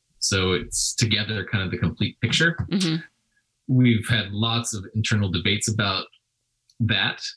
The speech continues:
Speaker 1: integration because the question is, does that introduce more data? Does that overwhelm us?
Speaker 2: Yeah.
Speaker 1: Or is it actually helpful? Um, so we're playing around with potential integrations there. There will be, I'll, I'll tell you this, we don't have a,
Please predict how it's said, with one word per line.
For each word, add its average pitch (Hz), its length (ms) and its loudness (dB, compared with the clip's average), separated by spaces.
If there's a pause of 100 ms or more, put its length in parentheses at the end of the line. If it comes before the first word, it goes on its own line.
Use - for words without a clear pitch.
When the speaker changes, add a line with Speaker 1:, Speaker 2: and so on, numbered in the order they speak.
(120)
Speaker 1:
integration 95 520 0
because 87 380 -2
the - 80 -6
question 90 360 0
is, 82 200 -2
does 90 120 2
that - 140 0
introduce 90 540 -2 (180)
more 98 260 2
data? 117 300 2
Does 120 280 -2
that - 140 -2
overwhelm 95 460 0
us? - 340 0 (140)
Speaker 2:
Yeah. 147 240 2 (380)
Speaker 1:
Or 110 160 0
is 107 120 2
it 98 60 2
actually 98 320 0
helpful? - 400 -6 (340)
Um, 87 400 0 (180)
so 151 120 2
we're 143 100 2
playing 147 180 0
around 120 320 4
with 104 160 0 (140)
potential 113 360 -2
integrations 98 560 -4
there. 92 320 0 (260)
There 127 380 4
will 151 200 6
be, 120 380 4 (320)
I'll, - 140 -4
I'll 120 80 0
tell 160 100 2
you 104 100 0
this, - 220 -6 (240)
we 117 60 2
don't 120 160 2
have 101 100 -2
a, - 20 -6